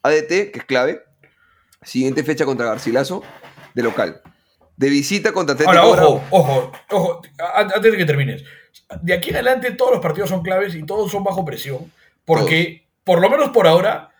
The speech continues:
Speaker 2: estamos todos ahí, este, eh,
Speaker 1: Apretados.
Speaker 2: sin, sin diferencia, pues, ¿no?
Speaker 1: Ujú.
Speaker 2: Entonces, puta, no es que ganas en A D T y ya con Cusco te relajas, o con Garcilaso. No, pero, ¿me entiendes?
Speaker 1: No.
Speaker 2: O sea, ti-,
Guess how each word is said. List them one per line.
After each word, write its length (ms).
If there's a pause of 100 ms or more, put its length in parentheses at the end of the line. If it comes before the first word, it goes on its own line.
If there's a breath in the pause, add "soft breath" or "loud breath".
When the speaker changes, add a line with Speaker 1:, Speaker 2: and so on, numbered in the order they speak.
(160)
Speaker 2:
estamos 380
todos 220
ahí, 240 (180)
este, 260
eh, 540 (240 soft breath)
Speaker 1:
Apretados. 400
Speaker 2:
sin, 320
sin 200
diferencia, 680
pues, 160
¿no? 140
Speaker 1:
Ujú. 220 (140)
Speaker 2:
Entonces, 480 (400 soft breath)
puta, 540
no 120
es 80
que 120
ganas 280
en 120
A 60
D 100
T 340
y 100
ya 180
con 140
Cusco 280
te 80
relajas, 540 (160)
o 100
con 240
Garcilaso. 520 (500)
No, 220
pero, 280
¿me 80
entiendes? 340
Speaker 1:
No. 120
Speaker 2:
O 240
sea, 120
ti-, 200